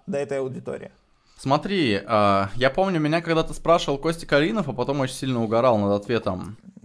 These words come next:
Speaker 1: Так, давай, давай, а, давай контекста навалим. Костя Калинов — это фаундер Aviasales.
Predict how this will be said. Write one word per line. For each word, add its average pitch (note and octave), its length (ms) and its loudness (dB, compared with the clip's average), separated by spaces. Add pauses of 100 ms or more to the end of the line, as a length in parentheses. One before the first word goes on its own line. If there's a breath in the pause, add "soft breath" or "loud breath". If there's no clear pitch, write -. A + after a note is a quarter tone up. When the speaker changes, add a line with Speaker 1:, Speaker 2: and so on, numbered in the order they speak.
Speaker 1:
Так, F3+ 220 0
давай, G#3+ 420 0
давай, G3+ 440 2
а, F3+ 460 0
давай E3 240 0
контекста F#3 500 -4
навалим. D3+ 400 -2
Костя G3 280 -6
Калинов — G#3+ 380 -4 (100)
это F3 200 -2
фаундер F#3+ 440 0
Aviasales. D3+ 720 -4